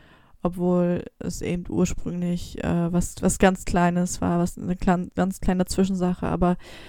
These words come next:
ähm, je länger man die halt irgendwie weggeschoben hat oder irgendwie nicht sehen wollte oder sich selbst irgendwie was vorgemacht hat oder ablenken wollte,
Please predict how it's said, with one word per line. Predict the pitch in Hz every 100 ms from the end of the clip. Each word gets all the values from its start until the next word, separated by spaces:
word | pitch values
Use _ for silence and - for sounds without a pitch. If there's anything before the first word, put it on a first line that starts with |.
| - - - 180
ähm, | 180 180 175 -
je | 190
länger | 190 190 196
man | 196 185
die | 190
halt | 185 180
irgendwie | - 180 180 180 180 180 175
weggeschoben | 180 202 - 185 180 180 185
hat | 180 - -
oder | 170 170
irgendwie | - 175 175 - 175 175 175 165
nicht | - 175
sehen | - 170 175
wollte | 180 180 175
oder | 175 175
sich | 175
selbst | - 170 175 -
irgendwie | - 180 175
was | 175 -
vorgemacht | 175 175 180 180 190
hat |
oder | 175 -
ablenken | 185 180 - 175
wollte, | 175 175 - 175 175